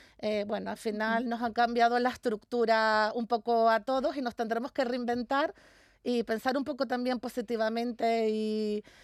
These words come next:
Speaker 1: y ver que la luz, mm, aunque nos cueste verla ahora mismo,
Speaker 2: Sí.
Speaker 1: tendrá que llegar y que ojalá la vacunación nos vuelva a traer turismo, que es de lo que dependemos el setenta por ciento de, de las familias canarias de manera directa o indirectamente,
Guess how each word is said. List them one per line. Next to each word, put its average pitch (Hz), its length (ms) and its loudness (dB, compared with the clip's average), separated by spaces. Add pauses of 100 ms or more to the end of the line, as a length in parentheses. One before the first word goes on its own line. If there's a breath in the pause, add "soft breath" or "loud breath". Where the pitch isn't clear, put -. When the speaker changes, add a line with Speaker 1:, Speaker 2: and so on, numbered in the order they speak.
(140 loud breath)
Speaker 1:
y 240 120 0
ver 240 220 2
que 254 140 2
la 226 160 4
luz, 269 360 0 (180)
mm, 240 380 -2
aunque 233 240 0
nos 233 120 -4
cueste 277 320 0
verla 254 320 2
ahora 240 260 4
mismo, 254 400 0
Speaker 2:
Sí. 240 60 -6
Speaker 1:
tendrá 226 320 0
que 233 160 -2
llegar 262 560 -2
y 220 480 -4 (380 loud breath)
que 233 120 2
ojalá 240 760 4
la 226 140 4
vacunación 240 1000 0
nos 233 120 0
vuelva 233 220 4
a 233 40 0
traer 226 240 2
turismo, 240 480 -2
que 240 100 -4
es 220 40 -4
de 240 80 0
lo 226 140 0
que 233 120 0
dependemos 226 800 -2 (320 loud breath)
el 233 160 0
setenta 240 440 0
por 233 120 -6
ciento 233 380 0
de, 214 720 2 (180)
de 226 180 -4
las 214 140 -2
familias 240 400 0
canarias 240 560 0
de 240 80 0
manera 226 340 0
directa 247 680 -2
o 226 100 2
indirectamente, 233 1000 -2